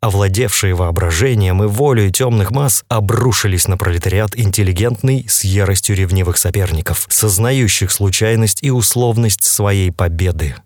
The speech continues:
и плохо верующих в ее прочность,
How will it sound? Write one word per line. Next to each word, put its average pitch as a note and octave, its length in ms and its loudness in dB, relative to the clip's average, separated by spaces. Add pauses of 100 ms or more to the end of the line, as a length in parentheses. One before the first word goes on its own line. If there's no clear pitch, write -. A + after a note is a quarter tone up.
и F#3+ 100 2
плохо D#3 460 0
верующих G#2 720 0
в G2+ 100 -2
ее E2+ 220 0
прочность, - 720 -2